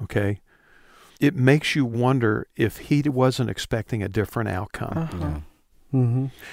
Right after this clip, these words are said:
Speaker 1: But then all of a sudden he sees, "Wait a minute, there really is a cross at the end of this thing."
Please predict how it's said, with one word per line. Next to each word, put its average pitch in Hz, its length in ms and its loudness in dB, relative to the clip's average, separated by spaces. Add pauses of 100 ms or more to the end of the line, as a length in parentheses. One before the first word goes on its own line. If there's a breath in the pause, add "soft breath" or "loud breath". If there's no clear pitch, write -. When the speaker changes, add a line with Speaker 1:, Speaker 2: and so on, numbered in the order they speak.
(160 loud breath)
Speaker 1:
But 113 140 4
then 139 280 6
all 135 260 8
of 127 80 4
a 117 40 0
sudden 120 280 2
he 117 100 4
sees, 107 320 0
"Wait 139 240 2
a - 20 2
minute, 95 260 -4
there 127 120 0
really 117 320 2
is 131 160 0
a - 40 -8
cross 98 420 -2
at 123 60 -16
the 139 100 -6
end 113 160 -6
of 120 80 -4
this - 200 -8
thing." 131 280 -10